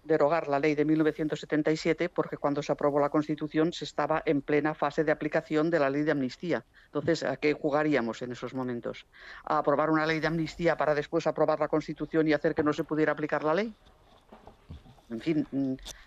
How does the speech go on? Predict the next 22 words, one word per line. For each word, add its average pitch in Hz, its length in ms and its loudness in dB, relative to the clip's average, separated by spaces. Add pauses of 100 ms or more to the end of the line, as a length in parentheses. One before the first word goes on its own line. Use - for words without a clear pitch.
(380)
ah, - 220 -8
por 156 140 2
eso 180 140 2
decía 180 320 0
yo 190 160 2
que 208 100 2
hay 202 60 4
muchos 185 340 0
trazos 170 380 0
gruesos 170 500 0
dentro 147 320 -2
de 151 60 2
esta 147 200 -2
ley 147 300 2
que, 131 400 0
fi-, 143 240 -8
evidentemente, 139 880 -2 (420)
mm, 147 440 2 (400)
pues 151 240 0
muestran 160 420 2
un 160 140 4
poco 175 500 4